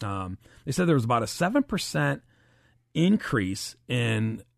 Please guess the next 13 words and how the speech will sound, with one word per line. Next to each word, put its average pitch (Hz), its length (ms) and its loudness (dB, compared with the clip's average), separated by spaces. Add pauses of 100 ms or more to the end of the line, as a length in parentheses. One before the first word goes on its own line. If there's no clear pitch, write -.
you - 260 -2
know, 110 240 0
older, 131 520 4
well, 110 360 -2
Americans 127 580 2
who 123 120 2
s-, - 120 -4
claim 151 420 0
that 120 140 2
they 123 140 2
are 120 160 4
now 127 440 2 (640)
retired. 123 720 2